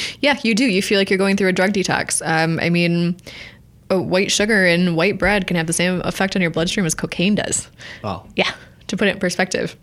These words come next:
Speaker 1: And it, it's almost like a legal drug. You know, you can use it to manipulate people through their body and their mind.
Speaker 2: Mm-hmm.
Speaker 1: Um, and so it's incredibly important to tune into that and know what you're consuming. Sugar is not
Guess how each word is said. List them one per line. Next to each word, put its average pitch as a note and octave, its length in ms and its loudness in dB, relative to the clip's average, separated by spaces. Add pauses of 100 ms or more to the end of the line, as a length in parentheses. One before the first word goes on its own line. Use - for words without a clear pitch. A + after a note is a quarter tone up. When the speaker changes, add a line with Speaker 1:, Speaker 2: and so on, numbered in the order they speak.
(720)
Speaker 1:
And F3+ 140 0
it, F3 100 0
it's F#3 160 0
almost G3+ 260 0
like A#3 80 -2
a F#3+ 60 0
legal F#3 240 0
drug. F#3 380 2
You E3+ 80 2
know, E3+ 60 2
you E3+ 100 2
can F3 140 -2
use F3 160 0
it G#3 80 -4
to - 80 -2
manipulate F3 440 0
people D#3+ 340 -2
through E3 220 -4
their E3+ 140 -2
body - 260 -2
and F3+ 100 -2
their F3 100 0
mind. F#3+ 420 0
Speaker 2:
Mm-hmm. - 760 -8
Speaker 1:
Um, E3+ 460 -2 (220)
and F3+ 120 0
so F#3 120 0
it's F3+ 100 0
incredibly F3 540 2
important D#3+ 420 0
to E3 80 -2
tune E3 220 -2
into E3 220 -2
that E3 320 0
and E3 340 0
know E3 520 0 (160)
what F#3 200 -2
you're D#3 80 -4
consuming. E3+ 600 0 (1800)
Sugar B3 280 0
is A3 160 2
not G#3+ 300 2